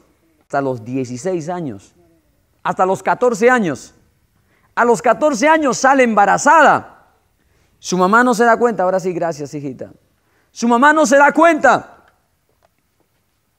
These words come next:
Y la barriguita iba creciendo. Recién se da cuenta ma-, su mamá.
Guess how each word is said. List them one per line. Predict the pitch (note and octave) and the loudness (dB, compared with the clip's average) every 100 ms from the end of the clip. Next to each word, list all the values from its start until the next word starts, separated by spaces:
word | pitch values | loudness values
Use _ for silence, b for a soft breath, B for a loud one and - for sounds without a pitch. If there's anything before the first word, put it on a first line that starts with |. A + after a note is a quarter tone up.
| _ | _
Y | F3+ G#3+ | -4 0
la | A3 | 4
barriguita | A3 A3 A#3 D#4+ D#4 | 4 4 4 2 2
iba | D#4 D4+ | 2 4
creciendo. | C#4 C4 D#4 D4 G3+ | 4 4 4 4 2
Recién | F#3 F#3 A#3+ B3+ | 0 0 0 0
se | G3+ G3+ | 0 -2
da | G3+ | -2
cuenta | G3+ G#3 F#3 E3 | -2 -4 -4 -4
ma-, | D#3+ D3 | -6 -8
su | - | -8
mamá. | D#3+ E3 D#3+ A2 | -4 -2 -2 -4